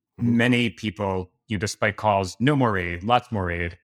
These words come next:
Speaker 2: I think the general establishment in the foreign policy space, myself included, um, believe he's done a fairly good job managing the conflict, providing aid, but making clear the lines that the U S will not cross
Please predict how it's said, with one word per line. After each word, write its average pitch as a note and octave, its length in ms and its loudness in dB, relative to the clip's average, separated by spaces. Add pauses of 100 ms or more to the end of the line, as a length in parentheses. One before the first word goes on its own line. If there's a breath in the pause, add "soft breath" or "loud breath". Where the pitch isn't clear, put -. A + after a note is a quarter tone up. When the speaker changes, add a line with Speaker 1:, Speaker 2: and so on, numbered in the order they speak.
(280)
Speaker 2:
I A2+ 60 -2
think B2+ 220 -2
the C3+ 80 -4
general G#2 500 -2
establishment F2 640 -6
in - 60 -12
the F#2 80 -6
foreign F#2 240 -4
policy F2 340 -6
space, F2+ 520 -8 (120)
myself B2+ 340 0
included, F#2+ 560 -4
um, F2 240 -2
believe F#2 280 -4
he's F#2+ 120 -8
done F2+ 380 -4 (200)
a A2 40 0
fairly A2+ 400 0
good F#2+ 220 -4
job F2 280 -2
managing F2 380 -4
the F2 80 -4
conflict, E2+ 680 -8
providing G2+ 800 0
aid, G2 480 -2
but F2 280 -2 (400)
making G#2+ 420 -2
clear F#2+ 600 -2
the G2+ 100 -4
lines F2+ 600 -2
that F2 240 -8
the G2+ 80 -8
U F#2 260 -4
S - 480 -8 (460)
will G#2+ 160 -2
not G2 260 0
cross F#2 640 -10